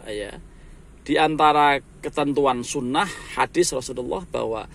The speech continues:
eh, seorang muslim tidak bisa dijatuhi hukum kisos akibat membunuh orang kafir.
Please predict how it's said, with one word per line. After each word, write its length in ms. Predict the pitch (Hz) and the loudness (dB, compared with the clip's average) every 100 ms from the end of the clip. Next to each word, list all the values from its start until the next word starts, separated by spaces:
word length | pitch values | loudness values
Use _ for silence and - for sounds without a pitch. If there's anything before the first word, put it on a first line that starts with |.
| - - - - - - - - - | -20 -20 -20 -20 -20 -20 -20 -20 -10
eh, 200 | 139 156 | -4 -2
seorang 720 | 151 170 170 - 165 160 151 151 | 2 4 4 6 4 6 4 4
muslim 600 | 147 131 151 185 202 165 | -2 -2 2 4 4 0
tidak 440 | 147 - 151 135 | -4 2 0 0
bisa 320 | 135 131 165 160 | -4 -2 0 0
dijatuhi 960 | 127 143 127 151 143 - 151 175 160 | -2 -6 0 2 2 0 4 6 6
hukum 280 | 147 160 160 | 2 -2 0
kisos 440 | 170 175 175 160 | 2 2 2 -2
akibat 520 | - 147 147 135 151 147 | -2 -4 -4 -2 -2 -2
membunuh 400 | 147 131 135 139 | -4 -4 -2 0
orang 240 | 127 123 | -2 -2
kafir. 400 | 120 123 - 104 | -4 -6 -6 -10